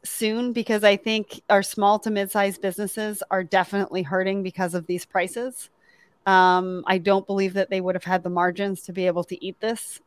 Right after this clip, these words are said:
And even if they decide to, um, turn those costs over to the consumer, which I think most people are gonna be doing, um,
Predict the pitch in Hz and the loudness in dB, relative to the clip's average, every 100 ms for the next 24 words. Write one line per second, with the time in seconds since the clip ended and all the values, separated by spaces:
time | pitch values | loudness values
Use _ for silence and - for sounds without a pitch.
0 | _ 208 196 185 180 175 214 202 202 190 | _ 0 2 4 2 -2 -4 -2 0 -2
1 | - 196 185 180 180 175 - 190 185 185 | 0 2 2 2 0 -4 2 6 6 4
2 | - - 190 180 175 - _ _ _ _ | -4 -2 0 2 0 -4 _ _ _ _
3 | _ _ - 190 185 185 180 180 185 180 | _ _ -6 -2 0 0 -2 -8 -12 -12
4 | - 233 214 208 196 190 - - 185 185 | -8 -2 0 2 2 2 -2 0 2 2
5 | - - 190 180 180 190 185 208 185 - | -2 0 0 2 -2 -4 -6 -4 -6 -4
6 | 233 254 269 240 208 190 190 208 190 196 | 0 0 0 -2 0 0 0 -4 -4 -2
7 | 190 - - 202 185 180 175 185 170 190 | -2 -4 -8 -6 0 2 2 0 -2 -4
8 | 175 247 311 330 359 _ _ _ _ _ | 0 2 6 6 4 _ _ _ _ _
9 | _ _ 208 196 190 190 190 190 185 | _ _ 6 8 8 6 2 -2 -6